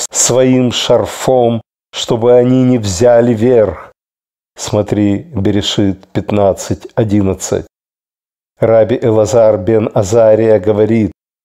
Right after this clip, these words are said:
«Отсюда мы узнаём, что эти четыре державы возьмут власть только на один день с точки зрения Бога». Раби Элазар бен Арах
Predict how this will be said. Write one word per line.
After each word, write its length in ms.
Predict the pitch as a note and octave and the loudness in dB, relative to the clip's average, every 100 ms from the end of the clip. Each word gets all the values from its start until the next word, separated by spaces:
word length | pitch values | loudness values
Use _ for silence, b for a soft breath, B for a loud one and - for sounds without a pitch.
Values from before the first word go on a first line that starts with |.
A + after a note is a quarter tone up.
| _ _ - | _ _ -4
«Отсюда 600 | A2 - - C#3+ C3 C3+ | -4 -2 -2 0 0 0
мы 160 | C3 | 0
узнаём, 800 | C3 A2 G#2 A2+ A2+ C#3+ D3 C#3+ C3 _ _ | 0 0 0 0 2 2 2 0 -6 _ _
что 260 | - - - | -8 -4 -2
эти 380 | E3 D3+ D3+ | 0 0 0
четыре 520 | C#3 - C3+ D#3+ D#3 C3+ | -4 -4 -2 0 2 2
державы 800 | A#2+ G#2+ F#2+ G2+ D3 D3+ C#3 D3 - _ _ | 0 0 0 2 4 4 2 0 -2 _ _
возьмут 680 | - C3 A2+ A2 C#3 C3+ - | -2 -2 0 0 0 0 -2
власть 760 | A2+ B2 C3 C3 - - - | -2 2 4 2 -2 -12 -10
только 480 | - C#3 C#3 B2 C3+ | -2 0 0 0 -2
на 200 | B2+ C3 | 2 2
один 540 | B2+ G#2+ C3 C#3+ B2+ F#2+ | 2 2 2 2 0 0
день 500 | B2 D3 C#3+ D3 C#3+ _ _ - | 0 2 0 -2 -6 _ _ -18
с 160 | - | -10
точки 460 | - A#2+ A2+ - B2 | -2 -2 -2 -2 -2
зрения 720 | G#2 G#2 A2+ A2 G#2 G#2+ G#2 | 0 0 0 0 0 2 0
Бога». 680 | F#2 F#2+ G2+ E2 F2 - - _ _ _ _ _ _ _ _ _ _ _ _ _ _ - | 0 0 0 2 0 -2 -8 _ _ _ _ _ _ _ _ _ _ _ _ _ _ -2
Раби 380 | B2+ D#3+ F3 | 2 2 2
Элазар 580 | D#3 C3+ C3 C#3 D#3+ D3+ | 0 0 0 2 2 0
бен 360 | B2+ C3+ D3 D#3+ | 0 0 0 0
Арах 680 | C3 A#2 C#3+ D3+ D3 - - | 0 2 2 2 0 -10 -18